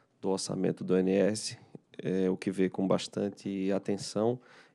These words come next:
e se posiciona, nesse caso específico, pela aprovação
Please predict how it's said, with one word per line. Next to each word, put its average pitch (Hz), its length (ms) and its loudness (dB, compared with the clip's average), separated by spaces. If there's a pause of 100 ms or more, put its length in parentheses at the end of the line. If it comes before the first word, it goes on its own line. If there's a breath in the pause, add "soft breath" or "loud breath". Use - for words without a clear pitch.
(100)
e 120 420 -2
se - 260 -8
posiciona, 113 600 -2
nesse 120 300 2
caso 101 200 0
específico, - 800 -8 (100)
pela 110 560 -2 (680 soft breath)
aprovação 110 800 2